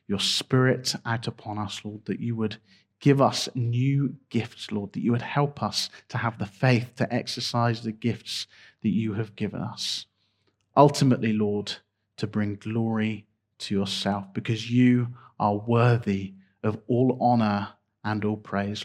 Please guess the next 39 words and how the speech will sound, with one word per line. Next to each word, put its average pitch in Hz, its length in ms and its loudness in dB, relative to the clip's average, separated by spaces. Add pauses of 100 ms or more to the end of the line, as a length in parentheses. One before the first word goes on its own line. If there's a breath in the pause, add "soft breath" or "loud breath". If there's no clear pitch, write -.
Lord. 107 200 -16 (100)
I 98 40 -10
pray 113 180 -6
that 113 120 -4
you - 80 -6
would 101 140 -8
strengthen - 720 0
us - 340 0 (240 loud breath)
and 117 100 2
you 113 80 2
would 110 120 0
encourage 147 680 2
us 143 180 -4
this - 240 -4
week, 107 220 -4
Lord, 104 260 -8 (380 loud breath)
through 117 140 0
the 107 100 0
sharing, 151 680 4
through 117 220 -4
the 101 240 -2 (320 soft breath)
exercising 107 960 -2 (340 soft breath)
of 107 100 -8
spiritual 107 520 -4
gifts - 360 -12
in 113 120 0
order, 110 440 -2 (540)
as 113 80 -6
I 117 60 -2
say, 104 240 -6
Lord, 104 260 -10
to - 80 -20
bring 101 160 -10
glory 101 300 -8
to - 160 -14
you. 123 160 -12 (240)
In 123 80 -12
Jesus' - 340 -14
name 101 240 -8